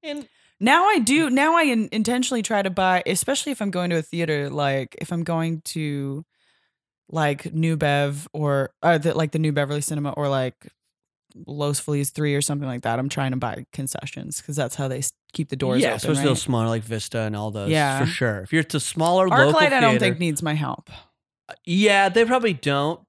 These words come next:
Speaker 1: but I
Speaker 2: But I still
Speaker 1: I
Speaker 2: do.
Speaker 1: end up going there be-, going to their concessions 'cause I have points.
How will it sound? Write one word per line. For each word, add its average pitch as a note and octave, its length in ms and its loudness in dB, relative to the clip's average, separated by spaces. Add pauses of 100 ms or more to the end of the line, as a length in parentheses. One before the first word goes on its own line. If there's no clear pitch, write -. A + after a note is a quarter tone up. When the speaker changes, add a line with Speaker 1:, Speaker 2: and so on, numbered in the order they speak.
Speaker 1:
but D#3+ 260 2
I D3+ 540 2
Speaker 2:
But F#3 80 0
I F#3 40 4
still F#3+ 200 2
Speaker 1:
I E3+ 120 2
Speaker 2:
do. - 100 -4
Speaker 1:
end A#3+ 240 0
up - 320 0
going D#3 260 0
there D#3+ 140 0
be-, C#3+ 200 -2 (220)
going C#3 240 -2
to C#3+ 40 -2
their C#3+ 120 0
concessions D3+ 560 -4
'cause C#3+ 180 -4
I C3+ 60 0
have B2+ 260 -2
points. C#3+ 640 -6